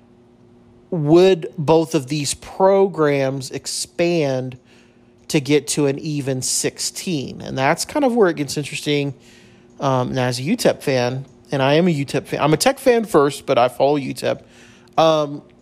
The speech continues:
if they take Oregon State, Washington State, the Mountain West, then would they wanna go for an even sixteen and maybe bring in a U tep and a New Mexico State?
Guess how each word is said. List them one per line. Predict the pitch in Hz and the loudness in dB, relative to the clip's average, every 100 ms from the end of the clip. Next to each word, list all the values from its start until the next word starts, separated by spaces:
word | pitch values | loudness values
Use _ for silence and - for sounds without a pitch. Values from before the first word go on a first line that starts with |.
| _ _ _ _ _ _ _ _ _ _ _ _ _ _ _ _ _ _ _ _ _ - | _ _ _ _ _ _ _ _ _ _ _ _ _ _ _ _ _ _ _ _ _ 0
if | 208 214 196 - 156 | 4 4 2 -12 0
they | 165 | 2
take | 160 - 160 165 | 2 0 0 4
Oregon | 156 147 | 2 2
State, | - 143 | -4 -2
Washington | 135 156 165 143 | 0 0 -2 -10
State, | 127 135 127 | -8 -8 -6
the | |
Mountain | 123 113 117 | -8 -8 -6
West, | 127 120 123 - _ _ _ _ _ - | -6 -8 -10 -18 _ _ _ _ _ -6
then | 147 131 | -4 -2
would | 139 | 0
they | 139 | 2
wanna | 139 139 135 | 0 0 0
go | 135 135 | 0 0
for | 135 135 | -2 -4
an | 131 | -4
even | - 135 123 123 | -6 -8 -8 -6
sixteen | - 135 - - 160 139 131 131 - - _ - | -6 -6 -10 -6 -4 -2 -4 -8 -14 -20 _ -10
and | 131 | -6
maybe | 127 131 143 | -4 -4 -2
bring | 127 127 135 | 2 2 4
in | 190 196 | 4 4
a | |
U | 131 143 135 | 0 -4 -8
tep | - 131 123 127 | -4 -2 -2 -2
and | 127 | -4
a | |
New | 135 | -2
Mexico | 117 107 - - | -4 -4 -6 -8
State? | 87 - 65 50 | -8 -4 -6 -6